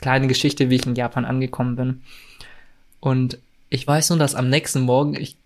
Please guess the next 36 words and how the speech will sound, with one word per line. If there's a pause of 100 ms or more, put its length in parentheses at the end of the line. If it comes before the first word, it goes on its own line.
(160)
ganz
genau
wusste,
was
ich
machen
wollte. (580)
Und
zwar
war
ich
vor
dem
Auslandssemester
schon (120)
ein,
äh,
eine
Woche
in
Japan
reisen (560)
und (100)
ich
liebe
diese
Konbini-Läden.
Also
Konbini (200)
ist
ein
so, (440)
so
wie
ein
Späti.